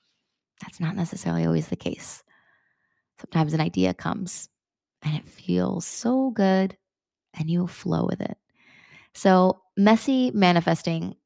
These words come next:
can look like a lot of things. It can look like it's not coming fast enough. It can look like things are being removed from your life. But it's saying, "You need to remove these things to step into this new season of your life. You need to remove these things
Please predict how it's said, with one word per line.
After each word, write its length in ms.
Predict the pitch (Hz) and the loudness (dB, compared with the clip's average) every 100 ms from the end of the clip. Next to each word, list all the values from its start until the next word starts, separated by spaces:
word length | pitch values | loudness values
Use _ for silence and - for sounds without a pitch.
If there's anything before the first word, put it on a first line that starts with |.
| - | -4
can 200 | 175 160 | -2 0
look 180 | 160 - | -2 -2
like 160 | 90 | -2
a 60 | 87 | 2
lot 200 | 175 202 | 2 2
of 100 | 208 | 0
things. 380 | - - 190 - | -4 -6 -10 -6
It 100 | - | -4
can 200 | - 165 | -2 0
look 180 | 156 - | -2 -2
like 320 | 156 156 - - | -2 -2 -6 -4
it's 180 | 160 160 | -4 -2
not 160 | - | -4
coming 280 | - 147 - - | -4 -6 -4 -2
fast 360 | 175 175 - | 0 0 0
enough. 320 | 165 156 156 - | 2 2 2 -2
It 120 | 160 | -6
can 220 | - 147 | -4 -4
look 200 | 147 143 | -4 -4
like 320 | - 143 139 - - - _ | 0 0 0 -4 -18 -18 _
things 220 | 165 165 160 | -2 2 2
are 40 | |
being 220 | 160 160 | 2 2
removed 480 | - 147 160 165 - | 2 6 8 8 6
from 220 | - 156 | -2 0
your 120 | 143 | 2
life. 440 | 135 139 165 190 - _ _ _ _ _ _ _ _ _ | 2 2 2 0 -10 _ _ _ _ _ _ _ _ _
But 120 | - 170 | 0 2
it's 220 | - - - | 0 -6 -4
saying, 400 | - 170 160 156 - _ _ | 0 2 2 -2 -14 _ _
"You 180 | 180 185 | 0 4
need 220 | 185 180 | 4 4
to 100 | - | 2
remove 440 | 180 170 165 170 170 | 2 2 4 2 2
these 220 | 175 - | -2 0
things 460 | 160 151 165 - - - | -4 -4 -4 -8 -12 -10
to 260 | - 180 - - - | -6 -6 -6 -12 -2
step 400 | - - 190 - | -2 2 2 4
into 240 | 175 165 | 0 0
this 200 | 170 170 | -2 -2
new 140 | 165 156 | -2 -2
season 320 | - 160 156 | 0 0 0
of 140 | 151 | 0
your 100 | 170 | 0
life. 260 | - - - | -2 -6 -4
You 60 | |
need 160 | 175 175 | -2 0
to 100 | 175 | 0
remove 460 | 165 170 190 233 202 | 0 4 6 6 4
these 240 | 170 - | 2 2
things 460 | - 147 147 156 | 0 0 -2 -6